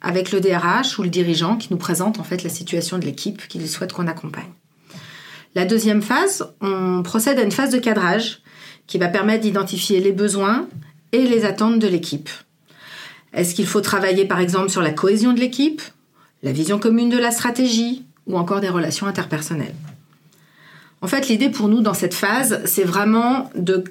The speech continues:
créer la relation de confiance entre nous et l'équipe ou le dirigeant. Dans la troisième phase, on va construire le programme d'intervention et les objectifs qui sont associés. C'est un dispositif qui pourra être amené à évoluer d'ailleurs,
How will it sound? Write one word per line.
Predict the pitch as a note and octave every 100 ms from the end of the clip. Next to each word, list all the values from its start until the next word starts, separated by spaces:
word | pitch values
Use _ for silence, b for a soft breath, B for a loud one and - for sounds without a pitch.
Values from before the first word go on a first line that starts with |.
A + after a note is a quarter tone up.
| -
créer | - A#3+ B3
la | B3+
relation | E3+ A3 A3+ G#3+ G#3
de |
confiance | F#3 F#3 - F#3+ G#3+ - - - _ - - -
entre | F3+ -
nous | F3+ F3+ A3 A3+ - -
et | F3+
l'équipe | F3 - G#3+ A3+ -
ou | G3+
le | F3+
dirigeant. | F3 E3+ E3 D#3+ - _ B B B B B B B B B B _
Dans | G#3
la | A3
troisième | A3+ D#4 E4 D#4
phase, | - C4+ D4+ F#4 -
on | A3
va | A#3+
construire | A#3+ - B3+ B3 - C#4+ D#4+ D#4 -
le | G#3
programme | G3+ C4 C4 D#4
d'intervention | C#4+ A#3+ A#3 G#3+ G#3+ - G#3+ - - _
et | F#3
les | F#3+ F#3+
objectifs | A3+ B3 - A3+
qui | -
sont | - G#3+
associés. | F#3 F#3 F3+ D3 D3+ - _ _ _ _ _ _ _ B B B B B
C'est | -
un | D#3+
dispositif | E3 D#3 F3+ F3+ F3 C4
qui | -
pourra | - E3
être | F3+ F3
amené | F#3 G#3
à |
évoluer | E3 F#3+ G3+ F3+
d'ailleurs, | D3+ D3+ -